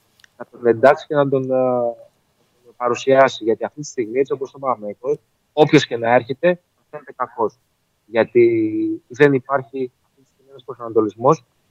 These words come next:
που να δείχνει ότι ο Παναθηναϊκός δημιουργεί κάτι, χτίζει κάτι. Δεν λέμε να κερδίζει, αλλά να λέμε ότι κάθε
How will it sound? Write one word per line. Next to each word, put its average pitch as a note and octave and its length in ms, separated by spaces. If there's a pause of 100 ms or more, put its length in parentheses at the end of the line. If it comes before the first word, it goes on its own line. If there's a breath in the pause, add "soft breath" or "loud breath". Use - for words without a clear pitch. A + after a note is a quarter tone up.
(140)
που B2+ 80
να A#2+ 180
δείχνει D3+ 200
ότι D3+ 80
ο C#3 40
Παναθηναϊκός B2 520
δημιουργεί A#2+ 560
κάτι, - 120 (180)
χτίζει C3 260
κάτι. A#2 460 (380)
Δεν E3 120
λέμε F#3 140
να D3+ 100
κερδίζει, A#2 640
αλλά C#3 180
να C3+ 140
λέμε E3 160
ότι D#3 120 (500)
κάθε D#3+ 220